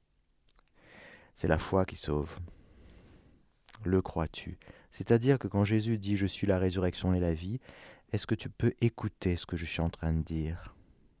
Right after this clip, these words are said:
Plutôt que de l'intégrer dans ta mémoire. Est-ce que tu peux écouter ? Nous sommes là, frères et sœurs, au cœur du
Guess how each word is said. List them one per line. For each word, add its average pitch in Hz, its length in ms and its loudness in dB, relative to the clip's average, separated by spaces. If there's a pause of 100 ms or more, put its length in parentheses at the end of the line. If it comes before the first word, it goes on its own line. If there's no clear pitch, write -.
(2000)
Plutôt - 260 -4
que - 100 -2
de 92 140 2
l'intégrer 87 760 2 (160)
dans 87 100 0
ta 80 140 2
mémoire. 78 580 2 (2500)
Est-ce 95 160 -2
que 104 120 0
tu - 120 -6
peux - 140 2
écouter ? 78 560 -2 (3000)
Nous 110 60 0
sommes 123 220 8
là, 147 100 12
frères 110 260 6
et 104 60 2
sœurs, 127 300 6 (100)
au 110 140 4 (380)
cœur 160 420 12 (380)
du 95 140 -8